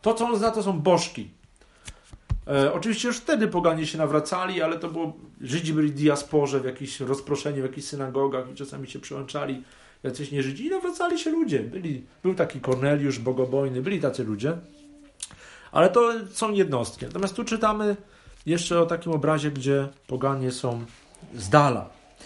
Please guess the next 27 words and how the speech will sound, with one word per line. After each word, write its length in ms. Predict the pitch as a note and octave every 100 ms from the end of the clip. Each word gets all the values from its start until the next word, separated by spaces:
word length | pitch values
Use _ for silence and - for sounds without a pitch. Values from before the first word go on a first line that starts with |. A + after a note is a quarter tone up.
| - - - - - - -
I 140 | D3+
Mateusza 380 | D#3+ F#3 G#3+ G3
sześć, 260 | - A3 G#3+
trzydzieści 400 | F#3 F3+ - F#3
jeden, 200 | F#3+ F#3+
trzydzieści 380 | - E3+ -
dwa, 480 | C#3 C3 D#3 F3 F3 -
tutaj 280 | D#3+ D#3+ D3+
czytamy 540 | D3 D3 C#3+ C#3 C#3 C#3+ - - - _
apel 440 | D#3+ D#3+ E3+ D#3 D3+
Pana 220 | D3+ D3
Jezusa 600 | D3 C#3 F3 F3 E3 D#3+ -
do 320 | C#3 B2 D3
uczniów. 600 | D#3+ G3 F#3+ F#3 C3+ - - - - - - -
"Nie 200 | C#3+ E3
troszczcie 600 | F3 F3+ A#3+ B3 - A3
się", 300 | - G3 F3
do 220 | D#3 C#3+
Izraelitów, 560 | E3 E3 F#3 F3+ B2 G#2
do, 100 | E3
"nie 160 | G3
troszczcie 440 | G#3 A3+ B3+ - A#3+
się 240 | - G#3
więc 320 | F#3+ G3+ G3
i 60 | G3+
nie 140 | F#3+
mówcie, 480 | F#3 B3+ B3+ F#3 F3